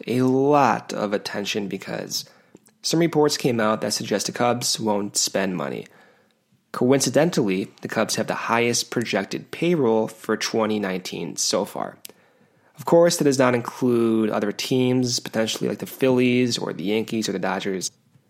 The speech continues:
And of course, that does not include the Yankees or the Dodgers or the Phillies going out and getting any high-impact player worth thirty million, like your Bryce Harper, like your Manny Machado. But still,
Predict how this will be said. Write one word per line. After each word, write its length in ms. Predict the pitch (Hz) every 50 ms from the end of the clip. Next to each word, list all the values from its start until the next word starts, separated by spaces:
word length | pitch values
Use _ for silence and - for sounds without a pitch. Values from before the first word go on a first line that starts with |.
| _ -
And 120 | - 147
of 40 | 135
course, 280 | 135 - 147 139 131 -
that 180 | - 135 131
does 220 | 123 139 135 127 131
not 260 | 131 131 135 135 123
include 840 | 143 143 - - - - 127 120 117 117 113 113 110 110 107 104 95 - _ -
the 80 | - 190
Yankees 680 | 170 143 143 131 139 143 143 147 147 - - - - -
or 360 | - 113 113 113 120 120 120
the 100 | 110 123
Dodgers 640 | 110 101 104 104 104 107 107 107 107 107 107 104 -
or 300 | 104 101 98 101 104 104
the 120 | 95 113
Phillies 380 | 110 - 110 98 98 98 98 92
going 300 | - - 107 101 104 104
out 160 | 104 104 -
and 100 | - 98
getting 240 | 98 104 101 101 101
any 380 | 101 110 110 117 113 113 113 110
high-impact 1300 | - - - - 113 113 110 110 110 110 110 107 - - 107 104 101 95 - 101 98 98 - - -
player 540 | - - 120 117 117 117 117 117 117 117 - - _ _ _ _ _ _ -
worth 280 | 113 110 107 101 104 -
thirty 260 | - 143 135 131 123
million, 480 | 113 110 95 - 104 95 - - - - - -
like 180 | 123 139 135
your 80 | 147 135
Bryce 260 | 113 120 113 110 -
Harper, 460 | - 107 104 104 - 110 101 98 - - _ - - _ _ - -
like 160 | - 110 110
your 80 | - 107
Manny 240 | 101 98 95 95 92
Machado. 460 | 92 92 - - 69 60 57 64 71
But 320 | - - 117 113 - -
still, 400 | - - - - 95 - - -